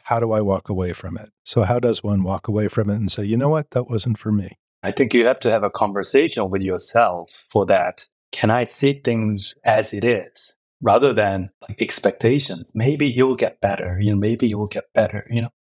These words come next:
Speaker 2: But even after six months or a year or two years, things are not getting better. Can you accept it as it is rather than, you know, hoping that it, maybe you will turn around, you, you will change?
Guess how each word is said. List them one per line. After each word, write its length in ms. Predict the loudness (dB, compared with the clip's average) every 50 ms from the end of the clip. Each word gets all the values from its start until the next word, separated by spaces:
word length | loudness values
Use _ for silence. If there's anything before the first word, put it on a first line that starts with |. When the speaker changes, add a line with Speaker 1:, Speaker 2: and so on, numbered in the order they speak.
| _
Speaker 2:
But 340 | 2 2 2 2 0 0 2
even 240 | 2 2 2 2 2
after 580 | 2 2 0 -2 -2 -2 0 0 0 0 -2 -4 -2
six 280 | 0 0 0 0 -2
months 280 | -2 -2 -2 -2 -6 -8
or 400 | -6 -4 -2 -2 -2 -4 -6 -10 _ _
a 40 | 0
year 280 | 2 2 2 2 0 0
or 160 | -2 -4 -4
two 220 | -4 -4 -2 -2
years, 340 | 0 0 0 -2 -4 -6 -10 _ _ _ -4
things 240 | -2 -2 0 2 2
are 100 | 2 4
not 300 | 2 0 0 0 -2 -2
getting 260 | -2 -2 -2 -2 -2
better. 420 | 0 0 -2 -2 -2 -8 -12 -16 _ -14 -8
Can 200 | -4 -2 0 2
you 160 | 2 2 0 -2
accept 500 | -4 -6 -6 -2 0 0 0 0 0 -2
it 120 | -2 0 2
as 240 | 0 0 0 -2 -6
it 120 | -8 -8
is 360 | -10 -10 -12 -12 -16 -16 _ _ _ _ _ 0
rather 280 | 0 2 2 2 2
than, 440 | 2 0 0 0 0 -2 -2 -4 -6
you 100 | -8 -10
know, 60 | -4 2
hoping 540 | 2 2 2 2 0 -2 -2 -2 -4 -14 -10
that 320 | -6 -4 -2 -2 -2 -2 -2
it, 160 | -4 -2 -2
maybe 280 | -2 -2 0 0 -2
you 180 | 0 0 0 -2
will 100 | -2 -4
turn 240 | -4 -2 0 0 0
around, 540 | 0 0 -2 -2 -2 -4 -4 -6 -8 -10 -10
you, 140 | -10 -8 -2
you 180 | 0 0 2 0
will 120 | 0 -4
change? 760 | -6 -6 -4 -2 0 0 0 0 -2 -4 -8 -10 -12 -12